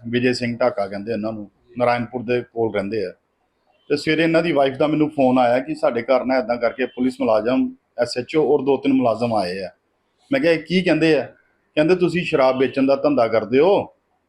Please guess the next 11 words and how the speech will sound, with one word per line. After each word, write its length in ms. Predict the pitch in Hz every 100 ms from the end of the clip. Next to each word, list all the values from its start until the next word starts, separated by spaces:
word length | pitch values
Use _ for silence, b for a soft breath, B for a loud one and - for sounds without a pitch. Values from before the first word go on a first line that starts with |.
| _ _ _ _ _
ਤੇ 380 | 131 123 120 123
ਇਸ 240 | 131 147
ਕਰਕੇ 240 | 160 135 147
ਸਾਨੂੰ 220 | 156 135
ਇਨਫਰਮੇਸ਼ਨ 520 | 131 135 131 123 139
ਮਿਲੀ 280 | 131 117 131
ਆ 40 |
ਤੇ 160 | 131 131
ਅਸੀਂ 220 | 123 127
ਆਏ 240 | 101 98
ਆ।" 100 | 98